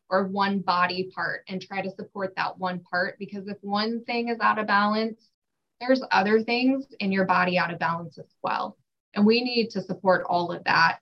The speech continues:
for there to be deep, lasting healing. And that's a big part of my relationship program as well, because when we're ill, it's hard,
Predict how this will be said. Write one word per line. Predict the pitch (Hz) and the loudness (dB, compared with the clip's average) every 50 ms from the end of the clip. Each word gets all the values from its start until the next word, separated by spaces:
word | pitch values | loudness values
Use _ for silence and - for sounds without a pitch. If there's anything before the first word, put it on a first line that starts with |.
| _ - | _ -6
for | - 202 202 | -2 -2 0
there | 180 190 185 185 185 | 4 6 6 6 6
to | 185 - 190 | 4 0 -4
be | 185 190 185 180 | -4 -4 -4 -4
deep, | 185 185 180 185 - - | -4 -4 -4 -4 -4 -2
lasting | 175 165 156 160 - _ - - 165 170 | -2 0 0 0 -2 _ -8 -6 -6 -6
healing. | 180 - 190 180 - - - - 196 214 208 - _ _ _ _ _ _ _ _ - | -6 -6 -6 -6 -6 -6 -10 -8 -8 -8 -8 -10 _ _ _ _ _ _ _ _ 0
And | 220 220 226 | 2 6 8
that's | 233 233 240 240 - | 8 8 8 6 4
a | 226 214 | 2 4
big | - 208 202 - - | 4 2 0 0 0
part | - 190 185 180 185 - | 4 4 4 4 4 0
of | 180 180 | -4 -2
my | 185 180 180 | 0 0 0
relationship | 180 185 180 185 185 180 - 190 190 185 - 180 180 - | 2 2 0 0 -2 -2 -4 -4 -4 -2 -4 -4 -4 -4
program | - 196 185 190 185 185 180 170 | -4 -2 2 2 2 2 2 0
as | - - - | -4 -8 -10
well, | 165 160 170 180 190 226 247 | -10 -6 -2 0 0 0 0
because | - 190 185 - 190 180 185 180 180 190 | 0 -2 -4 0 2 4 4 4 2 0
when | 196 202 202 202 | 0 0 2 4
we're | 220 233 247 247 254 262 254 254 254 _ _ _ _ _ _ _ - | 4 4 4 6 6 6 6 4 0 _ _ _ _ _ _ _ -2
ill, | - 190 202 220 240 254 277 311 302 302 - _ _ _ _ - | 0 2 4 6 6 6 6 6 4 0 -6 _ _ _ _ -8
it's | 208 - - - - - | -8 -8 -8 -8 -4 0
hard, | 240 233 220 214 214 220 220 233 | 2 4 4 6 6 6 6 6